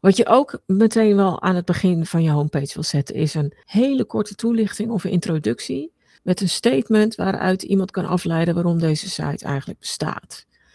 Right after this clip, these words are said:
Waarschijnlijk wil je dingen verkopen. Nou ja, dat boeit die bezoeker niet, dat snapt hij wel. Maar wat was nou eigenlijk de reden? Wa-, welk probleem gaat deze site oplossen voor die bezoeker? Wat is de gedachte die je had? Stel, je biedt duurzame kleding aan.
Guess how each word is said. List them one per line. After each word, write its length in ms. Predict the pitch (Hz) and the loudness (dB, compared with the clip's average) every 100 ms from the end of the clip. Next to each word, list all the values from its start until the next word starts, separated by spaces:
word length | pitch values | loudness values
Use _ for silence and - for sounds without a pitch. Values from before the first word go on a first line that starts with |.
| _ _ _ _ _ _ _ _ | _ _ _ _ _ _ _ _
Waarschijnlijk 500 | 190 190 262 294 196 | -4 -2 0 0 0
wil 120 | 190 | 4
je 140 | 190 180 | 4 4
dingen 280 | 180 156 156 | 2 0 -4
verkopen. 640 | - 170 85 - - - _ | -4 -4 -2 -6 -10 -16 _
Nou 160 | - 156 | -4 -2
ja, 120 | - - | -2 -2
dat 180 | 170 | -4
boeit 220 | 185 196 208 | 2 2 2
die 80 | |
bezoeker 400 | - 170 220 175 | -4 -4 -4 -2
niet, 180 | 156 185 | -2 -2
dat 100 | - | -6
snapt 280 | 185 196 - | -4 -4 -4
hij 100 | - | -10
wel. 220 | - - - _ | -8 -10 -14 _
Maar 160 | 214 214 - _ _ | -4 -4 -6 _ _
wat 180 | 233 - | -6 -4
was 160 | 240 | -6
nou 120 | - 262 | -4 0
eigenlijk 300 | 240 240 240 | 0 0 2
de 80 | |
reden? 560 | 240 262 254 165 165 247 _ | 2 2 2 -2 -4 -8 _
Wa-, 240 | 190 220 - | 4 4 4
welk 260 | 226 247 | 0 0
probleem 520 | - 214 202 226 262 | 0 2 4 4 4
gaat 160 | - 165 | -2 -4
deze 280 | 143 151 - | -2 -4 -4
site 340 | - 147 143 | -4 -4 -2
oplossen 440 | 156 - 147 - - | -4 -2 -4 -4 -8
voor 140 | 160 | -8
die 80 | 156 | -6
bezoeker? 540 | 156 - 143 - - _ _ _ | -8 -6 -8 -8 -12 _ _ _
Wat 180 | 220 | 0
is 120 | 254 - | 0 -2
de 80 | |
gedachte 760 | 226 208 196 269 - - 175 - | 0 0 2 0 0 -4 -4 -6
die 240 | - 165 170 | -8 0 4
je 100 | 156 | 4
had? 480 | 147 147 - - _ _ _ _ | 4 0 -4 -16 _ _ _ _
Stel, 340 | - - 214 190 | -12 2 4 6
je 180 | 180 165 | 4 4
biedt 220 | 208 208 | 0 4
duurzame 480 | 208 214 208 190 190 | 4 6 4 2 2
kleding 420 | 220 247 196 147 | 0 2 2 2
aan. 280 | 143 147 | 0 0